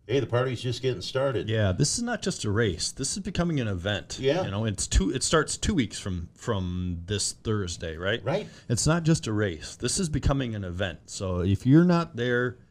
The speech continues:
Speaker 2: man, you're missing out. What, what all, what all kind of additional non-racing stuff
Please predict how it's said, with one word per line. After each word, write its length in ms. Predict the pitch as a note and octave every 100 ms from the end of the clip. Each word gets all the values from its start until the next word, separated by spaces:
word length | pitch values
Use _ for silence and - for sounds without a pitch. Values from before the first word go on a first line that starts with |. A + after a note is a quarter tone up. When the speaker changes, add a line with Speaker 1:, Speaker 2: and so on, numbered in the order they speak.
| _
Speaker 2:
man, 200 | A2+ A2+
you're 100 | A#2
missing 380 | A2+ G#2+ - G2
out. 180 | E2+ E2
What, 160 | C#3 B2+
what 180 | C3 F3+
all, 220 | F3 D3+
what 240 | - D#3+
all 180 | F3+ D#3+
kind 220 | - C#3+
of 240 | C3+ A2 -
additional 640 | G#2+ B2+ C3 B2 A2 G2+
non-racing 800 | G2 A2 A#2 A2+ G#2+ A2 - F#2
stuff 320 | F2 - E2